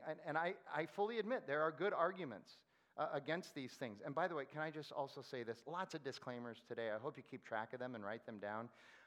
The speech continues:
Um, that doesn't necessarily mean I agree with those arguments. I'm just saying that as I analyze it, there seems to be great legitimacy on both sides of those issues.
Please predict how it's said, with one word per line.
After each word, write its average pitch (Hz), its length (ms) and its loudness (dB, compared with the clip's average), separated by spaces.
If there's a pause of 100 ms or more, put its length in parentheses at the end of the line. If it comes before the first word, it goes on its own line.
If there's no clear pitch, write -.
(100)
Um, 156 280 6
that 180 160 6
doesn't 254 260 8
necessarily 226 480 6
mean 196 260 2
I 170 240 2
agree 160 420 0
with 220 180 0
those 139 200 2
arguments. 123 720 0 (260)
I'm 151 160 2
just 180 220 2
saying 185 240 2
that 160 120 6
as 156 140 4
I 135 160 4 (100)
analyze 151 560 2
it, 127 120 -4
there 135 140 0
seems 170 340 -6
to 156 100 -6
be 139 140 -4
great 143 420 0
legitimacy 139 720 0
on 117 220 -2
both 117 300 -2
sides 120 280 -2
of 110 80 -8
those 107 320 -4
issues. 110 460 -8